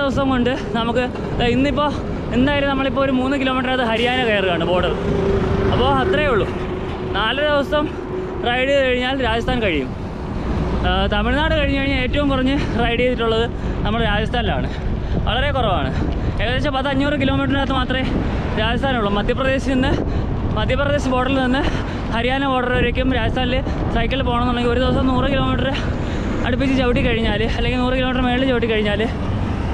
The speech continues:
ആ, നാലര ദിവസം കൊണ്ട് സുഖമായിട്ട് രാജസ്ഥാൻ പാസ് ചെയ്യാം. നല്ല റോഡാണ്, അതാണ്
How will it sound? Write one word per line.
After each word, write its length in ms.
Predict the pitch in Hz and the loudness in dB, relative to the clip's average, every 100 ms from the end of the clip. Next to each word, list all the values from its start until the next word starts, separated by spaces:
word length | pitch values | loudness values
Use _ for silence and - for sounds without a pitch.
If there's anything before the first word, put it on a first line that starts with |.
| - - - 214 | 0 0 0 2
ആ, 40 | 208 208 214 226 | 2 2 2 2
നാലര 240 | 220 233 277 | 0 0 0
ദിവസം 180 | 262 254 247 | 0 0 0
കൊണ്ട് 140 | 233 262 - | 0 -2 -4
സുഖമായിട്ട് 480 | 233 240 247 240 247 247 - - - 202 | 0 2 2 0 -2 -4 -6 -6 -4 -2
രാജസ്ഥാൻ 300 | 226 233 247 | 0 -2 -2
പാസ് 120 | 208 180 | -2 0
ചെയ്യാം. 160 | 190 | -2
നല്ല 120 | 220 285 262 | 0 0 2
റോഡാണ്, 340 | 240 233 156 135 - 170 | 2 2 0 -2 -4 0
അതാണ് 260 | 214 254 | 0 0